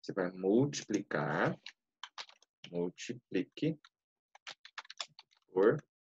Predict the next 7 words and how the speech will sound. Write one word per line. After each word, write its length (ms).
mil. 640
Então, 140
você 140
vai 120
multiplicar 960
por 440
mil. 520